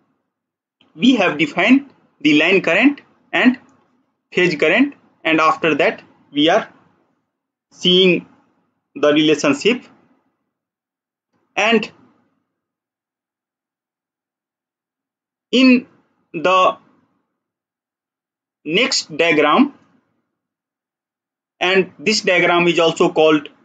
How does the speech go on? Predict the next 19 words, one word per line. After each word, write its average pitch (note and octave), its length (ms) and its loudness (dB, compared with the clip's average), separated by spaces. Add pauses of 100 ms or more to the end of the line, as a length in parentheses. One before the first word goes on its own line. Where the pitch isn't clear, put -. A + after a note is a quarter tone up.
(120)
the D3 140 0
phasor F#3+ 460 -2
diagram. C#3 540 0 (680)
So D3+ 200 0
this D#3 200 -4
is D3+ 300 -4
nothing D3+ 400 -2
but C#3+ 260 -4 (800)
the C#3 200 -2
phasor D3+ 580 -2 (1400)
diagram. C#3+ 560 0 (1200)
So G#3+ 100 2
same C4 440 2
kind A3 200 2
of - 340 -2 (2000)
things B3 460 0
we F3+ 180 -4
have F3 360 -2 (460)
done F#3 300 -2